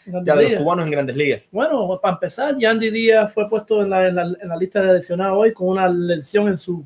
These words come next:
Speaker 1: en una de sus corvas, no estoy seguro cuál
Speaker 2: Y
Speaker 1: fue.
Speaker 2: hamstring, sí,
Speaker 1: Sí,
Speaker 2: Yandy
Speaker 1: corva.
Speaker 2: ha tenido, ha, ha tenido
Speaker 1: Sí,
Speaker 2: varios
Speaker 1: porque
Speaker 2: problemas,
Speaker 1: es
Speaker 2: varios problemas
Speaker 1: sobrepeso,
Speaker 2: en el
Speaker 1: sobre-,
Speaker 2: hamstring, y
Speaker 1: sobrepeso.
Speaker 2: no, y es-,
Speaker 1: Y es
Speaker 2: está
Speaker 1: fuerte,
Speaker 2: fuerte
Speaker 1: sí,
Speaker 2: también,
Speaker 1: es ma-,
Speaker 2: está
Speaker 1: mucho más.
Speaker 2: fuerte también.
Speaker 1: No, y bueno, el, el, el, el que ha robado, se ha robado la noticia no, es, es cubano-americano, es Eric Hosmer.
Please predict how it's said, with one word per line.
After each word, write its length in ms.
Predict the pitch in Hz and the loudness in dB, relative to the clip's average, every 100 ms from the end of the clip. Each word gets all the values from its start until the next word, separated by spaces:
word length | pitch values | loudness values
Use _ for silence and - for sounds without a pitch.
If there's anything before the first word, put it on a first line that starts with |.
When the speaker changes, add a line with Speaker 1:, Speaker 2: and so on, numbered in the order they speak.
| - | -14
Speaker 1:
en 120 | - | -12
una 140 | 170 196 | -4 -2
de 60 | |
sus 260 | 185 180 156 | -2 -4 -4
corvas, 320 | - 202 196 | 0 0 0
no 60 | 175 | -2
estoy 160 | 185 | -6
seguro 200 | 165 185 | -4 -4
cuál 160 | - 165 | -2 -6
Speaker 2:
Y 60 | 127 | -2
Speaker 1:
fue. 80 | 127 | -2
Speaker 2:
hamstring, 400 | 143 131 120 113 | -2 -4 -8 -10
sí, 160 | - 135 | -2 -2
Speaker 1:
Sí, 100 | 117 | 2
Speaker 2:
Yandy 300 | 151 165 165 | 4 6 6
Speaker 1:
corva. 80 | |
Speaker 2:
ha 20 | 160 | 4
tenido, 340 | 160 165 139 | 4 6 6
ha, 160 | 127 - | 4 4
ha 120 | 151 | 0
tenido 280 | 160 165 160 | 2 2 2
Speaker 1:
Sí, 60 | 143 | 4
Speaker 2:
varios 200 | 151 151 | 4 4
Speaker 1:
porque 160 | 135 | 4
Speaker 2:
problemas, 300 | 135 - 127 - - _ | 4 4 0 -4 -20 _
Speaker 1:
es 120 | 190 | 4
Speaker 2:
varios 180 | 147 185 | 4 6
problemas 300 | 160 202 202 | 6 4 2
Speaker 1:
sobrepeso, 200 | 165 143 | 0 0
Speaker 2:
en 60 | 135 | 0
el 60 | |
Speaker 1:
sobre-, 120 | 127 | 0
Speaker 2:
hamstring, 340 | 156 - 139 127 | -2 -4 -6 -6
y 40 | |
Speaker 1:
sobrepeso. 300 | 123 131 147 | -4 -2 2
Speaker 2:
no, 60 | 170 | 2
y 120 | 117 | 2
es-, 100 | 104 - _ _ 104 - _ _ - | -4 -10 _ _ -20 -20 _ _ 2
Speaker 1:
Y 40 | |
es 40 | 185 | 2
Speaker 2:
está 120 | 139 | 4
Speaker 1:
fuerte, 140 | 208 | 4
Speaker 2:
fuerte 240 | 170 180 143 | 6 4 2
Speaker 1:
sí, 40 | |
Speaker 2:
también, 300 | 123 202 180 | 0 2 2
Speaker 1:
es 100 | 170 | 0
ma-, 100 | 170 | -4
Speaker 2:
está 160 | 170 175 | -8 -8
Speaker 1:
mucho 160 | 175 - | -8 -6
más. 100 | 170 | 0
Speaker 2:
fuerte 300 | 185 147 143 | 0 2 0
también. 480 | 127 131 143 135 - | 0 0 -2 -4 -14
Speaker 1:
No, 240 | - 214 190 | -2 2 2
y 220 | 180 180 | 2 2
bueno, 260 | 196 285 190 | 2 2 2
el, 160 | 180 180 | 0 -2
el, 220 | 208 196 202 | -2 -2 -2
el, 220 | 185 170 - 180 | -2 -4 -10 -8
el 200 | - 185 | -6 -6
que 120 | 170 185 | -2 -2
ha 60 | |
robado, 340 | 190 208 233 220 | 0 0 0 0
se 80 | |
ha 60 | 208 | 0
robado 200 | 214 226 | 2 2
la 60 | 214 | 0
noticia 440 | 196 294 - 208 | -2 -4 -2 -2
no, 240 | 185 185 208 | -2 -4 0
es, 160 | 202 | 0
es 100 | 214 208 | 0 0
cubano-americano, 580 | 202 196 165 170 226 | 2 2 0 0 0
es 180 | 175 - | 0 -2
Eric 200 | 196 170 | -4 -2
Hosmer. 340 | 208 254 - | 0 -2 -4